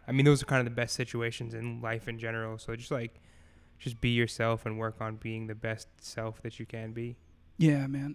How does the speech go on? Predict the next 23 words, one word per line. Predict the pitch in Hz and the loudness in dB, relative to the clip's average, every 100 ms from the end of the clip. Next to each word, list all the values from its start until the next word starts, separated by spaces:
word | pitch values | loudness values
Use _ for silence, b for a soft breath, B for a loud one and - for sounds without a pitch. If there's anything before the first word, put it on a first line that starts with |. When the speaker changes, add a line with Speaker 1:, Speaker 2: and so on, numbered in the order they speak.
| - | -2
Speaker 2:
I, | 202 208 - | 2 2 4
I, | 165 | 6
honest | 175 156 - | 8 6 6
to | |
goodness, | 147 143 135 - | 6 8 6 4
joking | 156 151 143 | 6 6 6
aside, | - 139 135 | 2 -2 0
I | |
read | 135 135 131 | 0 0 0
that | 135 | -4
and | 139 | -4
I | 135 | 0
felt | 147 143 | 0 2
really | 143 135 | 2 2
bad | 135 135 131 | 0 -4 -4
for | 139 | -4
this | 135 131 | -4 -6
person. | - 135 - 139 - B B B B - | -4 -4 -2 -4 -6 B B B B 6
No | 156 | 10
matter | 170 156 151 | 10 10 10
where | 151 147 143 | 10 10 10
they | 139 139 | 10 8
are | 139 139 135 | 6 4 2